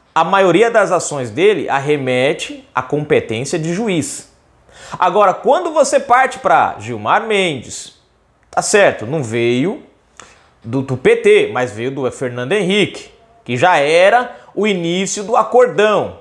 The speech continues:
né? Vamos criar a reeleição, no segundo ano lá no, no, no Henrique criou a reeleição,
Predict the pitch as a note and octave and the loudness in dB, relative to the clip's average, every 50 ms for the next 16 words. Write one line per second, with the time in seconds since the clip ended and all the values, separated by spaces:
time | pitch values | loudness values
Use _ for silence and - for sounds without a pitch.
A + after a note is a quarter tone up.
0 | - _ _ _ _ _ _ _ _ _ _ _ _ _ _ _ - G#2 B2+ D3+ | -20 _ _ _ _ _ _ _ _ _ _ _ _ _ _ _ -6 -2 0 0
1 | F#3 F#3+ F#3+ - - - - - - _ _ _ _ _ - - C#3+ F3 F3+ - | 0 0 -2 -6 -12 -18 -20 -20 -20 _ _ _ _ _ -2 -2 0 0 0 0
2 | - D#3 D3+ D3 C#3+ C3+ B2 C3+ C#3 C3 B2+ A#2+ A2+ G#2+ - - G3 A3+ A#3+ G#3+ | 0 2 4 4 4 2 2 2 0 0 0 -2 -4 -6 -2 0 0 0 0 -2
3 | F3+ D3 - - C#3+ B2+ C3 C#3 C3+ B2+ B2+ B2+ A#2+ A#2+ A#2 A#2 B2 B2+ B2+ B2+ | -6 -6 -6 -8 -8 -6 -6 -6 -4 -2 -2 -2 -2 -2 -2 0 0 -2 -2 -2
4 | B2+ B2 B2 A#2 A2+ A2+ A2+ C3+ B2 B2+ C3 B2+ B2+ - - - B2 B2+ B2 A#2 | -2 -2 -2 -2 -2 -2 -2 -2 -2 -2 -4 -4 -6 -8 -10 -4 0 2 2 4
5 | A2 B2 A#2+ B2+ C3+ C#3 C3 - - E3+ G#3 B3 C#4+ - | 2 2 2 2 2 0 0 2 2 4 4 4 2 0